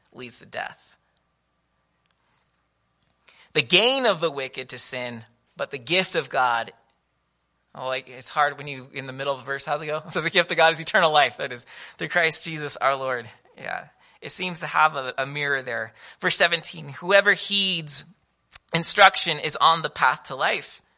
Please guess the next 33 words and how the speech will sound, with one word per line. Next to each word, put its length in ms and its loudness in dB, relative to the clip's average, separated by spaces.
So 140 -4
the 120 -6
humility 600 -2
to 120 -8
listen, 460 -4
to 100 -10
receive 380 -8
instruction, 520 -2
that's 180 -4
the 80 -16
path 260 -6
of 120 -18
life. 320 -12
"But 140 2
he 260 2
who 200 -2
rejects 760 2
reproof," 680 2
don't 200 4
go 160 6
that 260 6
way. 220 2
It's 120 -8
gonna 260 2
add, 380 4
it's 160 -4
gonna 200 0
take 200 -2
five 340 2
years 260 -2
off 200 2
your 80 -6
progress. 640 0